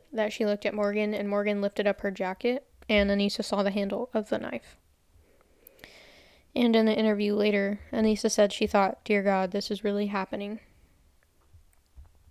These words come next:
So they get to the park, they play for a little bit, and then they went into the bathroom. And, um, so basically their plan was to stab Peyton, and then they were gonna sit her on the toilet, lock the door,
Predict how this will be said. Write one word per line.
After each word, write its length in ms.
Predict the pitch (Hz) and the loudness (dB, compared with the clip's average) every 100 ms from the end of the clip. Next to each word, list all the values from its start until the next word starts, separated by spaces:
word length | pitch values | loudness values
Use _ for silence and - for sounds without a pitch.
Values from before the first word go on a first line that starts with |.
| _ _ - | _ _ -4
So 140 | - | 2
they 100 | 240 | 2
get 120 | 254 | 2
to 80 | - | 0
the 80 | 240 | 4
park, 220 | 226 208 | 4 4
they 100 | 208 | 2
play 160 | 208 202 | 0 0
for 140 | - | 0
a 60 | 202 | 0
little 160 | 196 | 0
bit, 260 | 190 190 190 | 0 -2 -2
and 120 | 214 208 | -2 0
then 100 | 202 | 2
they 100 | 196 | 2
went 200 | 190 196 | 2 -2
into 160 | 208 | -6
the 60 | 214 | -4
bathroom. 540 | 190 202 - 220 214 - _ _ _ _ _ _ _ _ _ _ _ _ _ - | -4 -4 -6 -8 -8 -12 _ _ _ _ _ _ _ _ _ _ _ _ _ -2
And, 320 | 220 208 202 | 2 2 0
um, 420 | 208 196 202 208 - _ _ | 0 -2 -2 -6 -10 _ _
so 300 | - 220 208 | 0 2 4
basically 400 | 202 - - 247 | 4 2 4 4
their 160 | 226 220 | 4 2
plan 320 | - 202 208 | 2 0 2
was 300 | 190 190 - | 2 0 -2
to 240 | 208 196 | -2 -2
stab 340 | 190 - 214 226 | -2 -2 0 0
Peyton, 460 | - 196 202 233 - | -2 0 -2 -4 -4
and 180 | 220 220 | 0 2
then 80 | 208 | 4
they 100 | 196 | 4
were 120 | 196 | 4
gonna 180 | 196 196 | 2 0
sit 240 | - 208 | 0 -2
her 320 | 208 202 196 202 | 0 0 2 0
on 120 | 196 | -2
the 80 | 196 | 0
toilet, 400 | 208 196 196 202 | 0 2 0 0
lock 220 | 190 - | -2 -2
the 100 | 208 | 2
door, 320 | 196 190 | 4 2